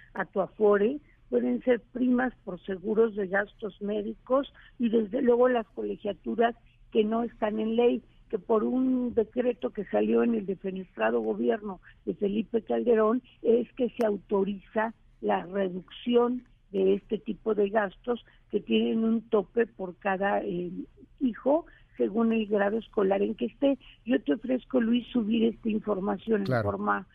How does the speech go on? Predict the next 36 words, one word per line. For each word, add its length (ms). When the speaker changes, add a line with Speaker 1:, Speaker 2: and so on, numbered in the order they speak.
Speaker 1:
breve 500
Speaker 2:
Ujú. 160
Speaker 1:
a 160
mis 340
redes 340
sociales 580
para 180
que 140
la 140
gente 280
lo 180
sepa. 420
Pero 140
una 160
cosa 280
muy 160
importante 680
que 160
deben 300
saber, 320
Luis, 300
es 200
que 180
todas 480
sus 220
deducciones, 720
como 220
ya 160
lo 100
hemos 260
dicho, 420
pero 200
se 160
repite 500
la 160
norma, 500